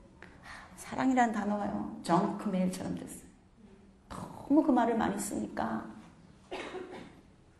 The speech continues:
하나님이 사람을 어떻게 매니지 하시는가? 우리의 형상을 따라 우리의 모양대로 된 존재예요. 그럼 뭐예요?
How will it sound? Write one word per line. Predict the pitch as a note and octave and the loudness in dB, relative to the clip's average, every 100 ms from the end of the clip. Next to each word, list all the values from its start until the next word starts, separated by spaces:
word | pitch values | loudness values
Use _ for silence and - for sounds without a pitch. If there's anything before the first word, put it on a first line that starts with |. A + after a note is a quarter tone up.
| - - - - - - - - - - - - - | -20 -20 -20 -20 -20 -20 -20 -20 -20 -20 -20 -20 -14
하나님이 | - - B3+ C4 C4 A#3+ A#3 A#3+ C#4 D#4 E4 - - - - - - - - | -10 -2 4 6 6 6 6 8 10 8 6 0 -8 -14 -20 -20 -20 -20 -12
사람을 | - - F#3 G3+ G#3+ G#3+ A3 A#3 C#4+ D#4 - - - - - | -8 -2 2 6 6 6 8 8 8 6 0 -8 -12 -6 2
어떻게 | F3+ - A3+ A3+ A3 | 4 6 4 6 6
매니지 | G3 F3 F#3 F3+ | 8 8 6 6
하시는가? | F3 D#3+ D3+ C#3+ D#3 D#3+ D#3+ - - - - - - - - - - _ _ _ _ _ _ - | 4 2 2 2 2 -2 -6 -12 -18 -20 -20 -20 -20 -20 -20 -20 -20 _ _ _ _ _ _ 2
우리의 | F#3 F3+ F#3+ F#3 F3+ | 6 8 10 8 8
형상을 | G3+ F#3 F3+ E3 D#3+ | 6 6 6 6 4
따라 | D#3 F#3 A#3 - - | 2 2 0 -2 0
우리의 | D#3+ D#3+ E3 | 4 6 6
모양대로 | D#3+ C#3 D#3 E3+ F3+ F3+ D#3 D#3+ F3 G3+ G#3+ | 6 6 6 6 4 2 2 4 4 4 4
된 | F#3 F3 | 4 4
존재예요. | D3+ C#3 E3 D3+ C3+ - - - | 2 2 4 4 2 -2 -8 -6
그럼 | - F#3 | 2 2
뭐예요? | C3+ B2+ C3 | 2 0 -4